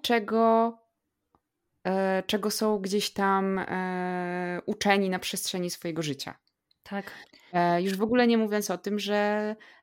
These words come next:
Speaker 1: e, ponad dziewięćdziesiąt osób, ponad dziewięćdziesiąt procent, e,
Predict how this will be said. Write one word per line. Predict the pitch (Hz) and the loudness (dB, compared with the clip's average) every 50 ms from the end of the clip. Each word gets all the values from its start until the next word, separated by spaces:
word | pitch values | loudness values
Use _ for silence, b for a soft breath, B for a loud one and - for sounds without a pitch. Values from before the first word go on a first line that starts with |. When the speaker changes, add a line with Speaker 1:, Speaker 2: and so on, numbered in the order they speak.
| B | B
Speaker 1:
e, | - 190 180 190 190 | -6 -4 -4 -4 -6
ponad | _ - 233 254 254 254 220 | _ 4 6 6 6 6 4
dziewięćdziesiąt | 208 202 226 202 226 220 196 220 214 - 220 208 - | 2 0 0 2 2 2 2 2 0 0 -2 -2 -2
osób, | - 208 - - 214 196 - - - - _ - | -4 -4 -4 -4 -8 -8 -10 -14 -20 -20 _ -4
ponad | 208 208 226 208 | 0 0 0 0
dziewięćdziesiąt | 190 214 196 208 202 214 208 220 208 208 | -2 -4 -4 -2 -2 -2 -2 -2 -4 -4
procent, | - - 202 202 - 196 190 185 - - - - | -4 -6 -6 -4 -4 -4 -6 -6 -8 -12 -10 -8
e, | 185 185 | -8 -8